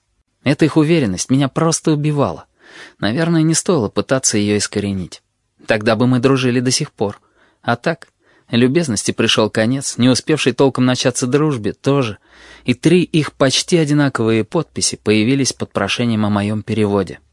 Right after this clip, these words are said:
Хотя рассказать они успели многое. Почти всё, что я знал о доме, я знал с их слов. Фазанья жизнь не располагала к тому, чтобы узнавать что-то новое. Она вообще мало к чему располагала. В первой всё было расписано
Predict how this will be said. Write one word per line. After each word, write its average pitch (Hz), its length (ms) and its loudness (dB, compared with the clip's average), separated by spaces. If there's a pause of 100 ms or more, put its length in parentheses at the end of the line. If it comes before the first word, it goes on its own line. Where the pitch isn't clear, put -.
(480)
Хотя 113 320 0
рассказать 113 500 0
они 127 160 0
успели 123 360 -2
многое. 110 480 -4 (680)
Почти - 320 -2
всё, 156 220 2
что - 160 0
я 123 120 4
знал 113 280 2
о 113 80 0
доме, 123 340 0
я 110 160 2
знал 139 240 0
с - 140 -2
их 123 100 -6
слов. - 420 -6 (580)
Фазанья 156 500 2
жизнь 160 260 0
не 156 100 2
располагала 160 600 0
к - 80 -14
тому, 135 340 0
чтобы 135 300 2
узнавать 143 360 2
что-то 143 320 -2
новое. 101 440 -2 (180)
Она 165 180 -2
вообще 165 300 -4
мало 127 300 2
к - 60 -12
чему 107 240 -2
располагала. 98 680 -4 (460)
В - 120 -20
первой 120 440 0
всё 131 320 2
было 135 240 2
расписано 101 520 -4